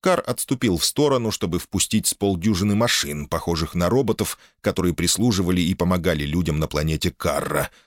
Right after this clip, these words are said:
с одним существенным отличием. Эти неповоротливые,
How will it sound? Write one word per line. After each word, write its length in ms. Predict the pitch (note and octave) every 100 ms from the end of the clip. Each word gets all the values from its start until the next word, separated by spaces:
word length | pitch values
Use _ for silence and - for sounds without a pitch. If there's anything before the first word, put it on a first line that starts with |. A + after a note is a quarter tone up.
| -
с 80 | -
одним 240 | B2+ D3
существенным 600 | - B2+ C3+ - A#2+ B2
отличием. 720 | C3 C3 G2+ - C#2 C#2+ C#2 - _ _
Эти 200 | - -
неповоротливые, 1080 | C#3 - B2+ B2+ C#3 C3 A2+ G#2+ G2+ F2